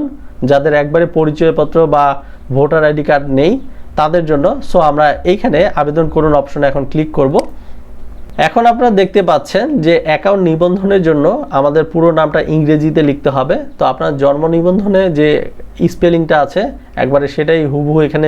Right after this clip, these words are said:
বসিয়ে দিবেন। এর পরবর্তীতে জন্ম তারিখ এবং এখানে একটা ক্যাপচা দেখতে পাচ্ছেন, এই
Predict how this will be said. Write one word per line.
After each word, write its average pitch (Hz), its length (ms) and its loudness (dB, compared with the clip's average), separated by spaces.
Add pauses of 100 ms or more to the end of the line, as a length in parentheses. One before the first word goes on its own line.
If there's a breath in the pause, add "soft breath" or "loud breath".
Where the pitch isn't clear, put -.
(120)
বসিয়ে 139 300 0
দিবেন। 165 180 0 (520 loud breath)
এর 143 160 4
পরবর্তীতে 170 460 0 (120)
জন্ম 143 200 2 (140)
তারিখ 170 220 0 (420 loud breath)
এবং 165 120 0 (180)
এখানে 226 280 0
একটা 185 120 0 (100)
ক্যাপচা 160 380 0
দেখতে 156 260 0
পাচ্ছেন, 170 300 0 (460 loud breath)
এই 151 60 2